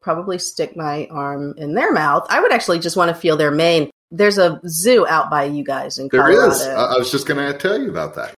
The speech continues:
Speaker 1: Not the Denver Zoo, but the other one
Speaker 2: No,
Speaker 1: where
Speaker 2: no,
Speaker 1: the
Speaker 2: there's a
Speaker 1: baby
Speaker 2: pres-,
Speaker 1: giraffes were.
Speaker 2: there's a preserve, actually. You're exactly
Speaker 1: Yes.
Speaker 2: right. Yeah.
Speaker 1: Yes.
Speaker 2: Yeah.
Speaker 1: So my best friend Raina and her husband Roosevelt and I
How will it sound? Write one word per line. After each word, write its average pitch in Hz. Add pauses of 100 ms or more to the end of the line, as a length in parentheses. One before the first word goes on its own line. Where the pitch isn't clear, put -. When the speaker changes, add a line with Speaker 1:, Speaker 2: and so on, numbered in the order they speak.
(200)
Speaker 1:
Not 220
the 302
Denver 233
Zoo, 160
but 151
the 165
other 175
one 143
Speaker 2:
No, 175
Speaker 1:
where 160
Speaker 2:
no, 156
Speaker 1:
the -
Speaker 2:
there's 139
a 175
Speaker 1:
baby 175
Speaker 2:
pres-, -
Speaker 1:
giraffes 170
were. 196
Speaker 2:
there's 135
a 139
preserve, 131
actually. 73
You're 95
exactly 101
Speaker 1:
Yes. -
Speaker 2:
right. 220
Yeah. - (120)
Speaker 1:
Yes. 156
Speaker 2:
Yeah. 175
Speaker 1:
So 180
my 170
best 175
friend 175
Raina 180
and 151
her 170
husband 156
Roosevelt 160
and 135
I 135